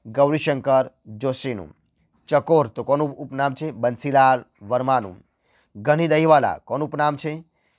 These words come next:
અબ્દુલ ગની, અબ્દુલ કરીમ દહીવાલાનું. ઘાયલ, કોનું ઉપ-, ઉપનામ છે?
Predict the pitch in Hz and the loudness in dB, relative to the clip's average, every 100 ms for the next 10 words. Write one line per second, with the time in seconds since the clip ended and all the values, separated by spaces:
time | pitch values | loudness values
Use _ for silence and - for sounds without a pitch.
0 | _ _ _ _ 131 131 156 156 151 147 | _ _ _ _ -2 0 0 2 2 2
1 | 147 139 _ _ - 120 139 151 156 147 | -4 -8 _ _ -8 -6 -4 -2 0 0
2 | 143 135 _ 117 107 143 135 117 87 87 | -2 -6 _ -6 0 2 4 2 0 -8
3 | 82 _ _ _ _ _ _ 107 110 143 | -20 _ _ _ _ _ _ -16 -2 4
4 | 156 147 104 - 135 156 139 - 151 139 | 6 4 2 -4 -2 -2 -4 -8 -10 -2
5 | 143 143 160 156 | -2 -2 -6 -8